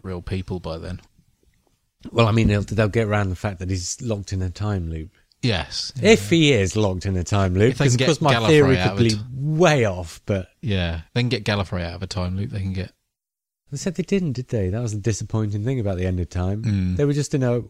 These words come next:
Speaker 2: sort of white room at the end of the proper room.
Speaker 1: <laughs> Yeah.
Speaker 2: And that was it. There was no interaction.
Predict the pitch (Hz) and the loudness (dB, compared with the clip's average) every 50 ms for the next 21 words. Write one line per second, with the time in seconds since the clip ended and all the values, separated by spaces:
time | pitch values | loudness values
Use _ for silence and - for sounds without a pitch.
0 | _ _ - - - 120 117 104 104 _ _ _ _ - - 110 107 117 117 104 | _ _ -10 -6 -4 -4 -4 -4 -8 _ _ _ _ -8 -4 -2 -2 -2 -2 -2
1 | - 120 135 139 139 131 104 92 92 92 98 101 98 101 104 104 104 90 90 110 | 0 0 2 2 2 0 0 -2 -2 -2 0 0 0 0 0 0 0 0 0 2
2 | 107 107 104 98 - _ _ _ - 113 113 - - - 156 143 - 143 123 110 | 2 2 0 -2 -6 _ _ _ -4 -4 -4 -4 0 0 0 2 2 2 2 2
3 | 107 104 98 98 92 95 92 - _ - 156 156 - - - 147 185 185 185 170 | 2 2 2 2 0 -2 -6 -6 _ -4 -2 -2 -2 -2 -2 0 0 0 0 0
4 | 170 202 190 143 117 101 127 123 135 151 160 165 156 151 147 123 135 143 143 127 | 2 2 2 2 0 0 -2 0 0 0 2 2 2 2 0 0 0 -2 -2 -2
5 | 135 131 117 104 98 98 82 101 110 113 120 123 120 117 | 0 0 0 0 -2 -4 -4 -4 -4 -4 -4 -6 -8 -10